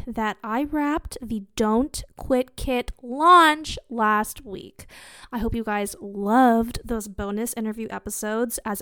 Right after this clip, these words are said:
much as I did with Michelle and Allegra. If you haven't listened yet, be sure to go on back and listen to those episodes after you listen to this one, because seriously, they were so fun. They are so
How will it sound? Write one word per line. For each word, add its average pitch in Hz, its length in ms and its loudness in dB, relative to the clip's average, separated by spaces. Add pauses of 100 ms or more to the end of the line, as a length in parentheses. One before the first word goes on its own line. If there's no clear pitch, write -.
much 196 320 -6
as 302 160 -6
I 285 180 2
did 302 400 0
with 220 280 0 (200)
Michelle 214 680 -4
and 269 180 -6
Allegra. 240 580 -2 (640)
If - 120 -4
you 415 60 -2
haven't 440 200 0
listened 415 380 0
yet, 427 480 -4 (420)
be 240 200 0
sure 302 260 0
to 254 100 -4
go 233 260 -2
on 262 200 2
back 254 260 0
and 208 120 -6
listen 220 260 -4
to 247 80 -6
those 226 160 -2
episodes 240 480 -2 (180)
after 277 560 0 (380)
you 247 100 -2
listen 233 220 2
to 220 100 2
this 233 220 2
one, 208 220 0
because 208 340 -4
seriously, 269 600 -4
they 233 160 0
were 180 120 -2
so - 300 -2
fun. 233 320 -2
They 185 120 -2
are - 200 -10
so 233 760 2